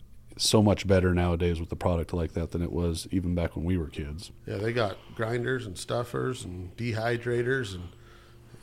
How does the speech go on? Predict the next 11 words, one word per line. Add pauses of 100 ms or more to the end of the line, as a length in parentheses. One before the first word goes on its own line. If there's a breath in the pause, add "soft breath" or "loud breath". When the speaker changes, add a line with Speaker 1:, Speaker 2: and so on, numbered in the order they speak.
(480 loud breath)
Speaker 2:
package
sealers
and, (880 soft breath)
I
mean,
everything
you
can
think
of. (220)
And